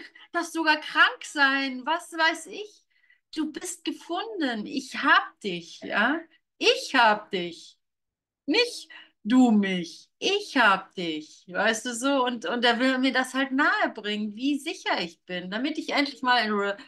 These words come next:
bisschen entspanne und auch mal irgendwie so die Fühler ausstrecke und sage, "Na ja, vielleicht gehe ich heute mal Skifahren", so, weißt du so? Oder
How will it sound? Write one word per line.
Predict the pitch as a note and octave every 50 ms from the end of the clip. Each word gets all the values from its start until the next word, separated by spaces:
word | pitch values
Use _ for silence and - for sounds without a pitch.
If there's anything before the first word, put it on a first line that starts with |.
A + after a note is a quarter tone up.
| _ _ _ _ _
bisschen | G#3+ C4 C4 - - C4+ A#3
entspanne | G#3+ F#3+ - - - - B3 B3+ D4+ E4+ F4+ F4 F4 E4+ E4+ E4+ D#4+ - - - - _
und | - A3 A#3+ G#3
auch | G#3+ B3+ B3+ B3+
mal | C4+ C4+ C#4 C4+ C4+ C#4 C#4+ B3+
irgendwie | - - A#3+ C4 C#4+ C#4+ C#4 D4 D4 C#4+ C#4+ C#4+ C#4 - _ _ _ _ _ _ _
so | _ - C#4 C#4
die | C4+ C#4+
Fühler | - - E4+ G4+ A#4+ A#4 G4 D4+ - A3
ausstrecke | G3+ G3+ G3 - - - G3+ F#3 G3 G3 G3 - A3 G#3+ A3+ A#3+ A#3+ - - -
und | A3+ A#3 A3+
sage, | A3 B3 A#3+ A#3+ A#3+ B3 B3
"Na | B3+ C4+
ja, | C#4 D#4 F4 F#4 F4
vielleicht | F4+ - C4 C4 C#4 C#4+ C#4 C#4
gehe | - C#4 C#4
ich | -
heute | D4 D4 C#4+ -
mal | D#4 D#4 D4+
Skifahren", | D4+ - G4 C5 C5+ - - - F#3+ F3 F3+ F3+ F#3 F3+ F#3 F#3 F#3+ G3 G#3 -
so, | - G3+ G3+ G3+ F#3+ F3+
weißt | F3 F3+ G3+ G#3+ - -
du | B3 A#3
so? | B3+ C4+ C4 B3
Oder | B3 B3 B3+ B3+ B3+